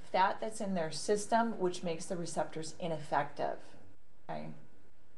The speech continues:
Actually start to attack their receptors. So in, um, insulin-dependent, non-insulin-dependent diabetes mellitus. Okay. Post-absorptive state, most of this you can sort of read on your own 'cause this is stuff that we have talked about.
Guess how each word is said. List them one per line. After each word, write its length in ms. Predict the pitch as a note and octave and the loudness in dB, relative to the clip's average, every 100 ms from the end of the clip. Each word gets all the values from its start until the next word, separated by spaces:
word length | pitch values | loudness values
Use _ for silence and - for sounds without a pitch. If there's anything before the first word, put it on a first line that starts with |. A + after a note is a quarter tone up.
| - - | -6 -4
Actually 300 | G3 - F3 | -2 0 0
start 260 | E3 E3+ E3+ | -2 -2 -2
to 100 | - | -2
attack 300 | E3 F3 C#3 | -2 -2 -2
their 100 | C#3+ | -2
receptors. 760 | C#3+ D3+ - D3 - - - - - - - - - - | -4 -4 -4 -4 -4 -6 -6 -6 -6 -6 -6 -6 -6 -6
So 340 | - A#3 G#3 - | 4 8 8 6
in, 180 | G#3 G#3 - | 0 0 4
um, 220 | F3 F3 | 6 6
insulin-dependent, 800 | - G#3+ A#3+ A#3+ A3 A#3 G3+ G3 | 2 -2 -2 -2 0 0 2 2
non-insulin-dependent 960 | F3 E3 E3 - F3+ E3 E3 D3 D3 - | 4 4 4 0 -2 -2 -2 -2 -2 -2
diabetes 460 | D#3 C#3+ C#3+ C#3 | -2 -2 -4 -4
mellitus. 580 | - - - - - - - - - - - - | -4 -6 -6 -6 -6 -6 -6 -6 -6 -6 -6 -6
Okay. 120 | C#4 - - - - - - - - - - - - - - - - - - - - - - - - | -6 -6 -6 -6 -6 -6 -6 -6 -6 -6 -6 -6 -6 -6 -6 -6 -4 -4 -4 -6 -6 -6 -6 -6 6
Post-absorptive 800 | D4+ D4+ D4+ A3+ A3+ - - F3+ | 6 6 4 4 4 4 2 0
state, 540 | - - G3 G3 G3 - - - | 0 4 8 8 6 0 -4 0
most 240 | A3 A3 | 0 2
of 80 | G3 | 6
this 240 | E3+ - | 6 6
you 100 | E3 | 0
can 180 | D#3+ D#3+ | -2 -2
sort 220 | - F3+ | 0 2
of 100 | E3 | 4
read 120 | E3+ | 4
on 160 | E3 D#3+ | 6 4
your 140 | D#3+ - | 2 4
own 280 | G#3 A3 G#3+ | 6 6 4
'cause 200 | G3 - | -2 -4
this 180 | F3 E3+ | -4 -4
is 80 | |
stuff 280 | D#3+ F3 F3 | 0 2 2
that 100 | - | 0
we 120 | - D3 | 0 0
have 120 | - | 0
talked 340 | - G#3 G#3 | 4 4 6
about. 400 | G3+ G3+ G3 - | 8 8 8 4